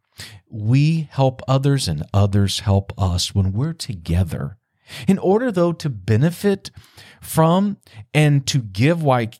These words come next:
wise counsel, you gotta be willing, and here's the hard part, to be transparent in our own lives and be vulnerable, yes,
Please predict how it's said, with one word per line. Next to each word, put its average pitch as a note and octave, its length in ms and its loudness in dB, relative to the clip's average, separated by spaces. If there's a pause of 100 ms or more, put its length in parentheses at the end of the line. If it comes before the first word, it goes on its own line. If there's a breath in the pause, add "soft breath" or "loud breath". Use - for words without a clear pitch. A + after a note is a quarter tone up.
(140)
wise B2 440 2
counsel, D3+ 600 0 (200)
you D3 180 -12 (180)
gotta C4 400 -4
be F#3 240 -2
willing, C3+ 600 2
and G2 120 -2
here's A3 420 -4
the D#3+ 120 -8
hard E3 460 -4
part, - 380 -2 (600 loud breath)
to F#3 100 4
be F#3+ 160 2
transparent F#3+ 1300 -2 (400 loud breath)
in D#3 100 4
our D3 160 2
own F#3 260 4
lives G#2+ 460 4
and D#3+ 140 4
be F#3 140 2
vulnerable, C#3+ 880 2
yes, D#3 840 -4